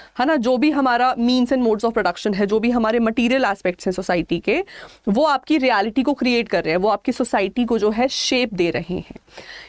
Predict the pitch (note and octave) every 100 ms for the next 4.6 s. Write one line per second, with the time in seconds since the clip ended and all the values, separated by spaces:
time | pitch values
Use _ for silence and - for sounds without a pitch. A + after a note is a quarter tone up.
0 | _ C4 - E4 E4 E4 F4+ - A#3+ A#3
1 | A#3 A3 A#3 C4 C4+ E4 C4+ A#3 B3 A3+
2 | G#3 G3+ G3+ G3 G3 F#3 - F#3 A3+ F#4
3 | - - - G3 B3+ A#3 - - B3+ B3+
4 | B3 B3+ B3+ A3 G3+